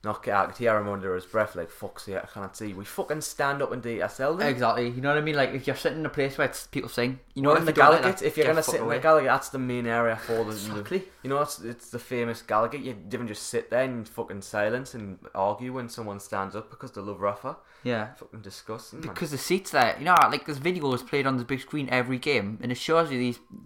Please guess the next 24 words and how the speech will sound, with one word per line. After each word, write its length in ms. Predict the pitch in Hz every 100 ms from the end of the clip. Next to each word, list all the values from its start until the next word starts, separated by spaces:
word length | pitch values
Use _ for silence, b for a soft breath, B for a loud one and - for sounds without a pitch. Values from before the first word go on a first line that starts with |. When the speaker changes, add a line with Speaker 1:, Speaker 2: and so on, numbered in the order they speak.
| -
Speaker 2:
matches 360 | 143 156 139
from 180 | - 120
the 60 | 120
nineteen 320 | 135 123 127
eighties 360 | 127 - 117 110
when 120 | 113
my 80 | 113
father 280 | 131 135 117
was 140 | 113
young, 220 | 104 107
and 100 | 110
he 40 | 110
told 300 | 143 143 92
me 260 | 107 117 B B B B
that 260 | 151 139 - -
everywhere 360 | 151 147 139
was 140 | 127 127
standing, 460 | - 156 180 190 -
and 100 | 151
there 40 | 151
was, 100 | 147
like, 100 | 139
a 60 |
massive, 360 | 151 156 -